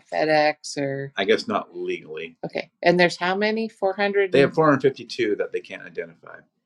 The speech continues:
Speaker 2: I mean, I'm sure a lot
Speaker 1: Since,
Speaker 2: more than that gets
Speaker 1: since,
Speaker 2: sent.
Speaker 1: since,
Speaker 2: Since
Speaker 1: oh,
Speaker 2: forever, I guess.
Speaker 1: not bad.
Speaker 2: Yeah, I don't think it's that bad
Speaker 1: <laughs>
Speaker 2: of a
Speaker 1: So I'm
Speaker 2: number.
Speaker 1: saying not bad, but I'm also saying, um, how many of you guys are looking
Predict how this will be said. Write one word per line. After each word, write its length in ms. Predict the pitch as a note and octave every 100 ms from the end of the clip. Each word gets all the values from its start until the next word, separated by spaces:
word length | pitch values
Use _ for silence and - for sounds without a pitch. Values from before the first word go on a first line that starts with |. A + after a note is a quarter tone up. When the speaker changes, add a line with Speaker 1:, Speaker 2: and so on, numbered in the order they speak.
| _ _ _
Speaker 2:
I 80 | G#2
mean, 100 | G#2
I'm 100 | G2
sure 160 | - A2+
a 20 |
lot 60 | -
Speaker 1:
Since, 220 | A3+ G2
Speaker 2:
more 100 | F2+
than 80 | F2+
that 200 | - G#3
gets 160 | G3 -
Speaker 1:
since, 340 | - E2 -
Speaker 2:
sent. 220 | G#3+ G3
Speaker 1:
since, 160 | - -
Speaker 2:
Since 260 | - A2+ -
Speaker 1:
oh, 80 | -
Speaker 2:
forever, 340 | G#2+ F2 D#2+
I 60 | D#2
guess. 340 | D#2+ D#2+ - _ _ _ -
Speaker 1:
not 180 | E3 E3+
bad. 220 | A#3 A3+ _ _ _ _ _ _ -
Speaker 2:
Yeah, 240 | F3 C3
I 40 |
don't 100 | D3 C3
think 120 | C3
it's 120 | A#2+
that 180 | A2+ G2
bad 140 | G#2
Speaker 1:
<laughs> 40 | G2
Speaker 2:
of 40 |
a 40 | -
Speaker 1:
So 60 |
I'm 40 | G#3
Speaker 2:
number. 120 | G#3 A3
Speaker 1:
saying 260 | G#3 G3
not 180 | F#3 G3
bad, 240 | G#3 G3+ - - _
but 100 | F3+
I'm 120 | F#3+ F#3+
also 280 | A#3 G#3 F3+
saying, 420 | - F3 E3+ E3+ _ _ _ _ _ -
um, 1000 | G3 G3 G3 F#3+ G3 F#3+ G3 G3 G3 F#3+ - _ _ _ - _ _ _ _ _ _
how 180 | G#3+ A#3+
many 220 | C4+ C4+
of 100 | A3
you 140 | G#3+
guys 180 | G3+ F#3
are 100 | D#3+
looking 400 | D3 F3 G3 C4+